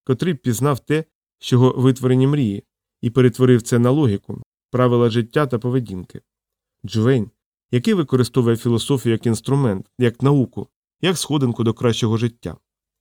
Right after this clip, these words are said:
Вебстер обхопив обличчя руками і спробував побороти смертельний неспокій,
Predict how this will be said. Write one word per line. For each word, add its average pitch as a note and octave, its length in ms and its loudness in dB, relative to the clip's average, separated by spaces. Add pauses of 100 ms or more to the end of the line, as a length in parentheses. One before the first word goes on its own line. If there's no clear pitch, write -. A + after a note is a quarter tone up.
(320)
Вебстер A#2 360 2
обхопив A2+ 380 0
обличчя A#2+ 380 0
руками C3+ 360 0
і - 20 2
спробував A#2 560 0
побороти A#2+ 440 0
смертельний A2+ 580 0
неспокій, A2+ 540 -4